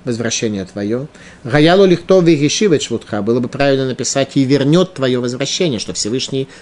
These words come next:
поможет тебе вернуться в конце дней. «Рабатейну ламду миканша ашхина шруяем Исраэль бецарат галутам».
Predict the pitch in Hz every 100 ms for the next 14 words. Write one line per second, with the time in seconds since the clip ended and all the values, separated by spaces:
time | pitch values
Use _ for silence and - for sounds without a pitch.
0 | - - 143 147 170 156 - 151 139 143
1 | 147 - - 120 127 110 120 - 120 117
2 | 104 - 104 98 80 - - - 127 143
3 | 151 180 185 165 151 151 143 127 156 165
4 | 156 139 - - 127 143 151 - 127 123
5 | 120 107 - 107 120 131 147 - - 123
6 | 117 127 113 113 120 104 101 98 76